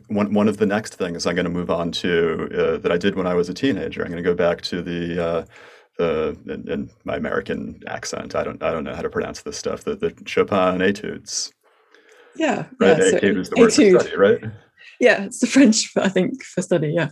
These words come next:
Speaker 1: Yeah. Uh, because, because there are some things that I want to learn, and they're just a little bit above where I am right now, but not so far that I couldn't do it.
Speaker 2: Right.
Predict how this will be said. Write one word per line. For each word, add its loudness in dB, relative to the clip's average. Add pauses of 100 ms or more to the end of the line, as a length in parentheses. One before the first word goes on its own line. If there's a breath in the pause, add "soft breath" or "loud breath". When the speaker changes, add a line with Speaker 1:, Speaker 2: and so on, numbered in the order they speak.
(120)
Speaker 1:
Yeah. 0 (1000 loud breath)
Uh, 4
because, 2
because -2
there 8
are 8
some 4
things 2
that 2
I 6
want -4
to -2
learn, -4
and -4
they're 4
just 2
a 4
little 4
bit 6
above 0
where -2
I -2
am -4
right -2
now, -2
but -6
not -2
so 0
far -8
that -6
I -8
couldn't -8
do -6
it. -14 (480)
Speaker 2:
Right. -2